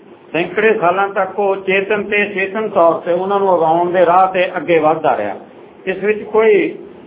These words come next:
ਸ਼ੱਕ ਨਹੀਂ ਕਿ ਖੇਤੀ ਦੀ ਉਤਪਤੀ ਵਿੱਚ ਉਹਨਾਂ ਠੋਸ ਕੁਦਰਤੀ ਹਾਲਤਾਂ ਨੇ ਬਹੁਤ ਵੱਡੀ ਭੂਮਿਕਾ ਅਦਾ ਕੀਤੀ ਜਿਸ ਵਿੱਚ ਲੋਕ ਰਹਿੰਦੇ ਸਨ। ਇਹ ਕਾਰਨ ਹੀ ਨਹੀਂ ਕਿ ਵਿਸ਼ਵ ਦੇ ਜਿਨ੍ਹਾਂ ਜਿਨ੍ਹਾਂ ਭਾਗਾਂ ਵਿੱਚ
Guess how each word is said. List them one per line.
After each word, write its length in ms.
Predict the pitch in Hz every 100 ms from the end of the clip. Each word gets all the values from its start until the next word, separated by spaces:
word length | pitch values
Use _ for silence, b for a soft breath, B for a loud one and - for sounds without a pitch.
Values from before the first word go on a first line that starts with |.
| - - - - - - -
ਸ਼ੱਕ 260 | 160 165
ਨਹੀਂ 220 | 196 208 214
ਕਿ 80 |
ਖੇਤੀ 440 | 190 - 170 185 202
ਦੀ 120 | 196 190
ਉਤਪਤੀ 440 | - - - 196
ਵਿੱਚ 240 | 156 -
ਉਹਨਾਂ 360 | 131 190 202 220
ਠੋਸ 380 | - 151 180 -
ਕੁਦਰਤੀ 400 | 175 190 190 196
ਹਾਲਤਾਂ 540 | 151 143 151 151 165 135 110 - - - - - - 147
ਨੇ 100 | 165
ਬਹੁਤ 300 | 170 220 220
ਵੱਡੀ 340 | 190 135 160 165
ਭੂਮਿਕਾ 400 | 160 131 - 147
ਅਦਾ 240 | 143 143
ਕੀਤੀ 400 | 151 143 139 160
ਜਿਸ 220 | 156 151 165
ਵਿੱਚ 160 | 170
ਲੋਕ 280 | 156 151 151
ਰਹਿੰਦੇ 300 | 147 160 143
ਸਨ। 240 | - 107 101 - - - -
ਇਹ 200 | 196 208
ਕਾਰਨ 400 | 196 180 196 208
ਹੀ 160 | 208 208
ਨਹੀਂ 320 | 175 196 135 123
ਕਿ 120 | 165
ਵਿਸ਼ਵ 360 | 165 175 190
ਦੇ 140 | 202 202
ਜਿਨ੍ਹਾਂ 320 | 165 180 208
ਜਿਨ੍ਹਾਂ 220 | 196 202
ਭਾਗਾਂ 420 | 202 180 120 135 165
ਵਿੱਚ 320 | 139 -